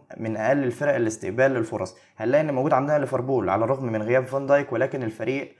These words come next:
ختم الموسم بشكل كويس دفاعيًا مع عودة المصابين، قدروا يتعاملوا بشكل كويس، وكان اختيار أرنولد في نهاية السيزون كان اختيار كويس سواء من ناحية الكلين شيت أو من ناحية ال-، الأرقام الهجومية اللي بيقدمها اللاعب.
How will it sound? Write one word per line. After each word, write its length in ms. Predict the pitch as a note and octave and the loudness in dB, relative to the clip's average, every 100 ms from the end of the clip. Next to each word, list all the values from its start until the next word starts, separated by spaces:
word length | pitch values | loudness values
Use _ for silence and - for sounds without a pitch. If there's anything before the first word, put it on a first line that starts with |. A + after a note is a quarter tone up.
| _ | _
ختم 300 | - D3 C#3+ | -4 0 0
الموسم 640 | B2+ C3+ D3+ - E3 D3+ | 0 0 0 0 -2 -2
بشكل 360 | A#2 B2+ C3+ C3+ | -2 -2 0 0
كويس 320 | A#2+ C#3 C#3 | 2 0 0
دفاعيًا 500 | A#2+ A#2+ A2+ A2+ G2+ | -2 2 4 4 2
مع 360 | F#2+ A2 A2+ A2 | -2 0 2 2
عودة 200 | C#3 B2+ | 0 -2
المصابين، 680 | A2+ G#2+ G#2 G#2 D3 F#3 F#3 - C#3 | -2 -4 -4 -2 2 2 2 -8 -6
قدروا 220 | C#3 C#3 | -2 -2
يتعاملوا 300 | C3 B2 C#3 | 0 0 -2
بشكل 300 | A#2 C#3 C3 | -4 -4 -2
كويس، 640 | B2+ D3 E3 E3+ - - - | 0 6 6 6 0 -10 -6
وكان 600 | A2 A2 G#2+ A2 C#3 C#3 | -2 0 0 0 0 -2
اختيار 720 | C3+ - B2+ B2+ G#2 F#2+ C3 | -2 0 4 4 4 2 -2
أرنولد 360 | B2+ G#2 F#2 | 0 -4 -6
في 120 | - G#2+ | -8 -4
نهاية 220 | C3+ C#3+ | -4 -4
السيزون 560 | C3 - D#3 D#3 E3 E3 - _ _ | -6 -2 0 2 0 -2 -8 _ _
كان 140 | B2+ | -8
اختيار 240 | - C3+ | 0 0
كويس 320 | C3+ C#3 C#3+ - | 2 0 -2 4
سواء 200 | C#3 D3 | 4 4
من 140 | D3+ | 0
ناحية 220 | D#3 D3+ - | -4 -4 -10
الكلين 280 | - D#3 | -8 -8
شيت 240 | D3+ D3+ - | -4 -6 -2
أو 140 | D3 | -4
من 180 | D3 C#3 | -2 -2
ناحية 420 | C#3+ D3+ D#3 - - - | -2 -2 -6 -6 -12 -4
ال-، 460 | A#2 A#2 A2 G#2+ | 0 4 4 4
الأرقام 440 | G#2 A2+ A2+ - D3 | 2 2 2 2 0
الهجومية 360 | C3 B2 C3 C#3 | 2 2 2 2
اللي 120 | B2 | 2
بيقدمها 480 | G#2+ A#2 A#2 C3+ A#2+ | 0 2 0 0 2
اللاعب. 380 | G#2+ F#2+ E2 | 4 4 2